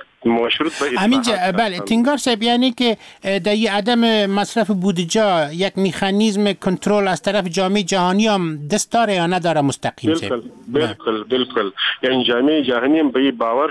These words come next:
Speaker 1: شدن که از این بعد پولی که در افغانستان به کم-، عنوان کمک سر حاضر می‌شه، این وابسته به اصلاحات است، وابسته به این هستن که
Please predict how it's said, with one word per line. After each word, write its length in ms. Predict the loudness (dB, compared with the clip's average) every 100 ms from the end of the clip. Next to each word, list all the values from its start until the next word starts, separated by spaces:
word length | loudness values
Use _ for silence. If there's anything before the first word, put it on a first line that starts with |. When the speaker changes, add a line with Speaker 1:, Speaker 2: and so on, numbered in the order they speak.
| -2
Speaker 1:
شدن 240 | -2 -2 -2
که 80 | 0
از 140 | 0
این 120 | 0 0
بعد 180 | -2 -2 -2
پولی 260 | 0 0
که 180 | -2 -2
در 100 | -2
افغانستان 640 | -2 -2 -2 0 0 -2 -4 -10 -10 -12 _
به 80 | -6
کم-، 380 | -2 0 2 4
عنوان 380 | 4 2 2 0
کمک 300 | 0 0 0 -2
سر 120 | -2 0
حاضر 240 | 0 0 2
می‌شه، 300 | 0 2 2
این 220 | 2 4
وابسته 480 | 2 0 -4 -2 0
به 160 | 2
اصلاحات 540 | 2 0 -2 0 -2 0
است، 260 | 0 0
وابسته 420 | 0 2 0 0 0
به 100 | 4
این 200 | 4 4
هستن 360 | 2 0 -2
که 220 | 0 -2